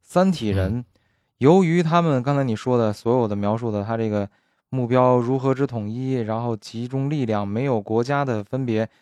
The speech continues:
Speaker 1: 就一个元首，
Speaker 2: 嗯。
Speaker 1: 然后高度的这个，这个，这个
Speaker 2: 自治，
Speaker 1: 自-，
Speaker 2: 呃，
Speaker 1: 呃，
Speaker 2: 统治，
Speaker 1: 统治化，
Speaker 2: 集-，集权。
Speaker 1: 集权，
Speaker 2: 嗯。
Speaker 1: 是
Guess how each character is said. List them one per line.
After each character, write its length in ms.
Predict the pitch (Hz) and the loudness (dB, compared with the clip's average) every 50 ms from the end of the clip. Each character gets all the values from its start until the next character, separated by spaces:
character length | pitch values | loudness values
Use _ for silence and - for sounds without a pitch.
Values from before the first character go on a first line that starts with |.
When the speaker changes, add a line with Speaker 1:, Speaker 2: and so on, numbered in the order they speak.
| _ _ _ _ | _ _ _ _
Speaker 1:
就 160 | - 131 123 | -4 -4 -2
一 80 | 123 127 | 0 0
个 80 | 131 | 0
元 240 | 120 110 110 127 139 | 0 0 0 0 0
首， 240 | 92 87 113 101 101 | -2 -2 -2 -2 -2
Speaker 2:
嗯。 20 | |
Speaker 1:
然 100 | 107 113 | -2 -2
后 60 | 113 110 | -4 -4
高 300 | - - 143 147 151 151 | -2 0 0 2 2 0
度 160 | 147 147 135 | -2 -4 -4
的 140 | 120 110 110 | -4 -4 -4
这 140 | 110 113 107 | -4 -4 -4
个， 200 | 104 104 104 101 - _ _ _ _ _ _ _ _ - | -2 -4 -4 -6 -8 _ _ _ _ _ _ _ _ -16
这 80 | 110 | -12
个， 80 | 107 110 104 _ _ _ _ | -12 -12 -12 _ _ _ _
这 120 | 117 113 | -16 -14
个 160 | 110 107 107 | -10 -10 -8
Speaker 2:
自 200 | 107 110 117 101 92 | -6 -4 -4 -4 -4
治， 40 | |
Speaker 1:
自-， 260 | - - 123 113 92 - - - | -6 -8 -10 -10 -10 -10 -14 -8
Speaker 2:
呃， 420 | - 113 110 135 120 104 107 113 123 | -2 0 2 2 2 2 2 0 0
Speaker 1:
呃， 40 | 117 | -2
Speaker 2:
统 240 | - - 104 98 98 | -2 -2 -4 -2 0
治， 180 | 117 123 104 101 - | 0 -2 -2 -4 -6
Speaker 1:
统 200 | - 117 110 107 | -6 -6 -4 -2
治 100 | 120 135 | 0 4
化， 220 | 120 139 131 - | 4 6 6 4
Speaker 2:
集-， 160 | - - 127 - | 4 0 -2 -2
集 0 | |
权。 200 | - 107 107 120 | 0 -2 -4 -4
Speaker 1:
集 160 | 123 135 147 | -4 -4 -2
权， 240 | 135 135 120 127 - - | 0 2 2 0 0 -2
Speaker 2:
嗯。 240 | 98 95 92 90 - - _ _ _ _ _ _ _ _ _ _ | -6 -8 -8 -8 -10 -16 _ _ _ _ _ _ _ _ _ _
Speaker 1:
是 380 | 113 - - - 151 147 - | -16 -10 -4 -2 -2 -2 -2